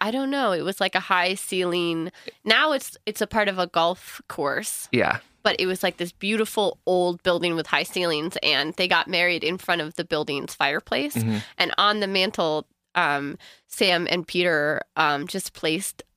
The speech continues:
Speaker 1: um, pictures and things from their home, like, um, posters of art from their house and a painting of their cat. <laughs> And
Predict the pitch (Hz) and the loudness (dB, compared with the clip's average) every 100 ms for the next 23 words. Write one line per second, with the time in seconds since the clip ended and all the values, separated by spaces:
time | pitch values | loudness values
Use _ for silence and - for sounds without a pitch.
0 | - 170 143 147 - 214 - 196 190 226 | -2 0 2 -2 -4 -4 -2 -2 0 -2
1 | 226 - _ - 180 170 170 160 - 190 | -6 -10 _ -6 -6 0 0 0 -2 -2
2 | 185 156 - 156 151 240 311 - 175 139 | 0 0 2 2 2 0 -4 -4 -2 -2
3 | - - - _ _ _ - 160 143 147 | -2 -20 -20 _ _ _ 0 2 2 -4
4 | - - 247 196 - 175 175 196 - - | -10 -6 0 0 0 0 0 -2 -6 -10
5 | - 190 - 160 151 - - 180 170 156 | -6 -2 2 4 2 -2 -2 0 2 2
6 | 160 156 156 180 - - 160 151 143 - | 4 4 2 -2 -4 0 2 0 -4 -4
7 | 220 160 - 170 170 175 175 - 185 151 | 0 0 0 0 0 0 -2 2 2 2
8 | - 143 - 214 427 415 392 - - 240 | 0 0 2 2 4 2 2 0 4 4
9 | 233 220 220 | 4 2 0